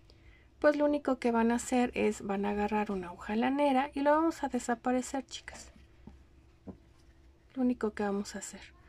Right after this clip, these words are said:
lo vamos a introducir aquí donde está. Metemos la agujita y nos vamos hasta el otro extremo. Lo jalamos, lo jalamos y ahí ya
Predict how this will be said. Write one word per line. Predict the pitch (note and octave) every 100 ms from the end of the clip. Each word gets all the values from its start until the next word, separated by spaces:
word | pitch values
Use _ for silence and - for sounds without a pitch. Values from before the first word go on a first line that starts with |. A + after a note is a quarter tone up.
| - - -
lo | A3+
vamos | A#3+ B3+
a | C4
introducir | A3+ G3+ G3 G3+ - A3 - -
aquí | G3 - - A#3
donde | C4+ B3+
está. | A3+ - A#3+ D#4+ - - - - - - - - - - - - - - - - _ - - -
Metemos | - - G3+ G#3 A3
la | G#3
agujita | G#3+ - - B3+ - C#4+ - - - - - - - - - _ - - - - - - - - - - -
y | C4+
nos | B3+
vamos | B3 B3 B3 -
hasta | A3 - G3+
el | G#3
otro | B3 B3+ -
extremo. | B3 - - - - - - - - - - - - - - - - - - -
Lo | G3+
jalamos, | - G#3 A3 C4 D4+ D#4
lo | B3+
jalamos | A3+ G#3 A3+ C#4 D4+ F#4+ F#4+ -
y | - A3
ahí | A3 A3
ya | A3 A3 B3